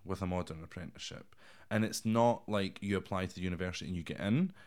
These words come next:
It's you find a place, a workplace that offers a modern apprenticeship, and then you get into your dream job that way.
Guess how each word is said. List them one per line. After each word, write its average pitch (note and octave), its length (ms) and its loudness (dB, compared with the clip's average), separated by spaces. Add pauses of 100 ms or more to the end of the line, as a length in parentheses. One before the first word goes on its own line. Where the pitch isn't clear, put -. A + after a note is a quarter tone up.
(140)
It's - 280 -6
you F#2+ 120 -2
find G#2+ 420 2
a G#2+ 60 0
place, G#2+ 720 -4 (460)
a - 60 -6
workplace G2+ 600 0
that - 80 -6
offers G#2 400 2
a G2 60 2
modern F#2+ 320 2
apprenticeship, B2 640 -4 (100)
and G2+ 140 -4
then F#2 180 -2
you F2+ 140 -6
get F2+ 200 -6
into F2+ 580 -8 (440)
your F#2 180 4
dream F2 340 -2
job E2 260 -8
that - 220 -8
way. - 160 -12